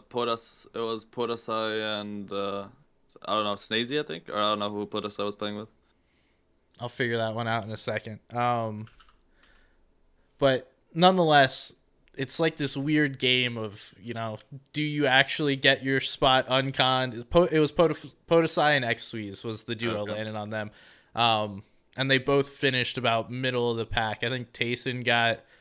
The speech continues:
Speaker 2: like, lower twenties, maybe fifteen. And then
Speaker 1: Mm-hmm.
Speaker 2: looks like Podasai and X-Squeeze were twenty-seven, just looking at it now. Um,
Speaker 1: Yep.
Speaker 2: but it, it just doesn't work.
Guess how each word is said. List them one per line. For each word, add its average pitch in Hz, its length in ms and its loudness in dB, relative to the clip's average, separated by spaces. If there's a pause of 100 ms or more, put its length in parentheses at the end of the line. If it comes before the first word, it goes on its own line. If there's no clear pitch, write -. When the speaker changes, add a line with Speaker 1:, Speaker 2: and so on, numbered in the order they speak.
(220)
Speaker 2:
like, 104 180 -8
lower 123 460 0
twenties, 139 760 -6
maybe 120 220 -6
fifteen. 139 840 -8 (380)
And 117 120 -4
then 110 240 -2
Speaker 1:
Mm-hmm. 110 180 -10
Speaker 2:
looks 117 200 -4
like 117 500 0 (180)
Podasai 117 420 0
and 110 80 -4
X-Squeeze 107 400 -8
were 101 80 -10
twenty-seven, 101 760 -8
just - 220 -14
looking 101 240 -10
at 101 120 -8
it 98 100 -12
now. 104 280 -8 (440)
Um, 104 240 0
Speaker 1:
Yep. 101 120 -4 (1500)
Speaker 2:
but 120 100 -2
it, 127 140 -8
it 135 100 -6
just 135 220 -8
doesn't 139 420 -2
work. 117 460 -8